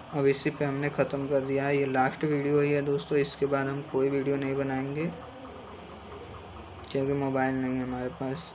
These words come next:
और जिस mobile से इस समय shoot कर रहे हैं, वो दूसरे का है।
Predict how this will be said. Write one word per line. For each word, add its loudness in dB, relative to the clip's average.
और 2
जिस 2
mobile 2
से 0
इस -2
समय -4
shoot -6
कर -2
रहे 0
हैं, 0
वो 0
दूसरे -2
का -4
है। -8